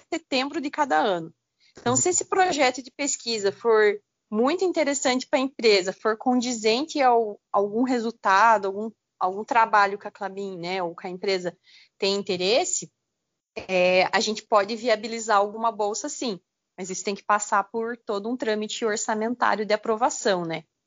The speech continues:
Speaker 2: Uhum.
Speaker 1: Então, o que acontece, por vezes, é a universidade chega lá em novembro, dezembro, solicitando bolsa. Aí, a época de solicitar orçamento já passou.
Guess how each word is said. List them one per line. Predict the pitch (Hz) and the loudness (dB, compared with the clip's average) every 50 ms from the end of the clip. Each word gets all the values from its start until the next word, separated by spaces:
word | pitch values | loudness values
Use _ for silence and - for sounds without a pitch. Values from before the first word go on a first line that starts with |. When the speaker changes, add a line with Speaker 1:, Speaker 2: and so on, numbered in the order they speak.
| _ _ _ 127 | _ _ _ -6
Speaker 2:
Uhum. | 127 123 123 127 113 110 | -4 -2 -2 -2 -2 -2
Speaker 1:
Então, | 104 - - 202 196 202 214 226 | -4 0 2 4 4 6 4 4
o | 233 - 466 | 2 0 -2
que | 453 - 285 | -4 -2 -2
acontece, | 277 285 - - 381 349 349 330 285 - - 214 208 220 277 330 - _ 226 | -2 -2 -2 -4 -8 -6 -4 -6 -6 0 2 4 6 6 4 2 -2 _ -16
por | - _ 208 190 185 185 | -20 _ _ -20 -18 -6
vezes, | 190 190 208 240 254 262 233 202 190 190 214 | -2 0 2 4 4 2 2 -2 -6 -2 0
é | 208 208 | 2 2
a | 214 220 | 2 2
universidade | 220 220 220 208 220 226 - - 240 214 208 202 208 220 214 214 | 2 -2 -2 -2 -2 -2 -2 -4 -2 2 4 4 6 4 4 0
chega | 226 - - - 233 214 208 214 | -6 -6 -2 0 0 0 2 2
lá | 208 208 202 220 | 2 2 0 0
em | 240 | 0
novembro, | 247 254 254 247 208 196 208 208 220 247 262 247 240 | 0 0 0 -2 -2 -2 0 0 0 0 -2 -4 -6
dezembro, | 214 190 214 214 208 185 160 190 196 202 220 247 254 269 277 269 - _ - - - | -2 0 0 0 0 -2 -4 -2 0 0 0 -2 -2 -4 -6 -8 -10 _ -20 -14 -2
solicitando | - - - 233 226 233 - 247 - - 262 247 254 269 | 0 2 4 4 2 0 -4 -10 -2 -2 -2 0 0 -4
bolsa. | 233 220 226 220 208 202 196 - - - 196 | -2 2 2 4 4 2 0 -6 -6 -4 -2
Aí, | 196 196 214 220 226 240 254 262 262 262 - - | -2 -2 -2 -4 -6 -6 -6 -6 -6 -8 -8 -2
a | - 214 208 | 0 2 4
época | 208 240 - - _ - - 269 247 226 | 4 2 0 -2 _ -2 2 4 4 4
de | 208 202 226 226 208 | 4 0 -4 -6 -6
solicitar | - - - 226 226 240 - - 233 - 247 233 | -4 -2 -2 -2 -2 -4 -6 -10 -4 2 2 4
orçamento | 233 247 - - 277 247 226 226 226 | 4 2 0 -2 -2 -2 -2 -2 0
já | 240 226 | -2 0
passou. | - - 311 - - - 156 147 147 - | 2 2 0 0 0 -2 -2 -4 -6 -8